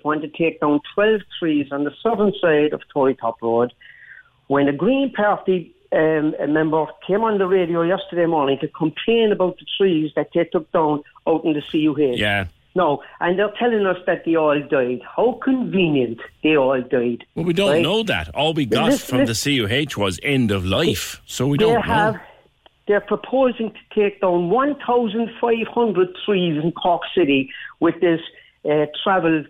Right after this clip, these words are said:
Speaker 1: thing that they got, right? Uh, and the Bus Connect, between that, right? Between one and, and the other. One thousand five hundred trees in Cork. I mean, what, what do the Green Party represent?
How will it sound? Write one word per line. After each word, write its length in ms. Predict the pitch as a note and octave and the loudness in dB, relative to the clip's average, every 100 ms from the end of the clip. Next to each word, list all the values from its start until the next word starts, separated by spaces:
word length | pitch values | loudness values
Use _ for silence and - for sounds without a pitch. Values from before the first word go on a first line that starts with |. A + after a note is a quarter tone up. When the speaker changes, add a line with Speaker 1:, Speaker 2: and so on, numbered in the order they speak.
| _ - | _ -4
Speaker 1:
thing 180 | D3+ D3 | -2 0
that 160 | C#3+ - | -2 -2
they 100 | C3 | 0
got, 240 | C3+ D3 D3 | 0 0 -2
right? 280 | D#3 F3 F3 - _ _ | -2 -2 -6 -16 _ _
Uh, 60 | C#3 | -2
and 340 | D3 D3+ D#3+ | 0 2 0
the 40 | |
Bus 200 | E3 F3+ F3 | 2 -2 -2
Connect, 440 | D#3 C#3+ A2+ - - | -4 -4 -4 -10 -12
between 320 | C#3 E3 D#3+ | -6 -2 0
that, 200 | C#3 A2+ C#3 | 0 0 0
right? 260 | F3 F#3 - | -2 -2 -4
Between 300 | E3 D#3 F#3+ | -4 0 2
one 200 | F3 F#3 | 2 2
and, 140 | F3 F3+ | 2 0
and 220 | D#3 D#3 | 0 2
the 80 | E3 | 2
other. 200 | C3 A2+ - _ _ _ | 0 -2 -8 _ _ _
One 200 | - A#3+ C4 | -2 -2 0
thousand 460 | A#3+ A#3 F#3+ G#3+ - | 0 0 0 -4 -2
five 240 | A3+ G#3+ | 0 0
hundred 420 | G3+ G#3 F#3+ F#3 - | 0 -2 -2 -4 -4
trees 320 | F#3+ E3+ D3+ | -2 0 0
in 120 | C#3+ C#3+ | -2 -4
Cork. 340 | - B2+ - - _ _ _ _ | -2 -2 -2 -10 _ _ _ _
I 80 | D#3+ | 2
mean, 260 | F#3+ F#3+ E3+ _ _ | 4 2 -2 _ _
what, 320 | F3+ A3 A3 | -2 0 0
what 300 | A3+ D4 - | -2 -4 -2
do 180 | - D4 | 2 2
the 80 | A#3 | 2
Green 300 | F#3+ G#3 F#3+ | 0 0 0
Party 360 | F#3 F3+ D#3+ D#3 | 2 0 2 0
represent? 580 | D#3+ D#3+ C#3+ C#3+ B2 | 0 -2 -2 0 0